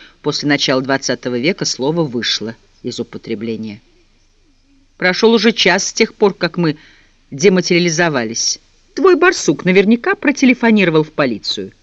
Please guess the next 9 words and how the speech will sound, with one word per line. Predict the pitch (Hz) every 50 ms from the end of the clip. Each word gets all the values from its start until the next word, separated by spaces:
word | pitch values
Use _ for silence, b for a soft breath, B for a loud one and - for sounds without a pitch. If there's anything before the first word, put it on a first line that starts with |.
| _ _ _ _ _ _ _ _ _ _ _ _ _
«Надо | - 127 131 127 147 170 - 143
сесть | 135 - 160 160 156 - -
на | 170 160 139
дно». | 127 120 120 110 101 - _ _ _ _ _ _ _ _ _ _ _ _ _ _ _ _ _ _ _ _
Ехать | - 120 135 170 185 - 190 160
до | 151 156
Мясницкой | 160 156 - - 170 156 - - 160
было | 147 151 147
недалеко, | 143 143 135 139 135 139 139 - 233 240